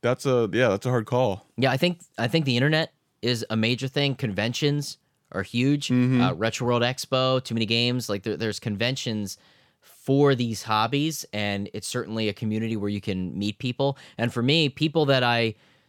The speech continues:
Speaker 2: discuss retro games with and, and get to continue, uh, being passionate about the hobby with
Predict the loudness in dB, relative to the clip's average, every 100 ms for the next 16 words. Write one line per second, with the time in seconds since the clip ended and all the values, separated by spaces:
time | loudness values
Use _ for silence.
0 | -6 -4 0 2 0 2 0 2 0 2
1 | 2 2 0 -2 -2 -2 -4 -4 -4 -4
2 | -6 -4 -4 -6 -8 -4 0 2 0 -2
3 | -8 -10 -4 -4 -2 -4 -2 -2 -2 -4
4 | -2 -2 0 0 0 0 0 -2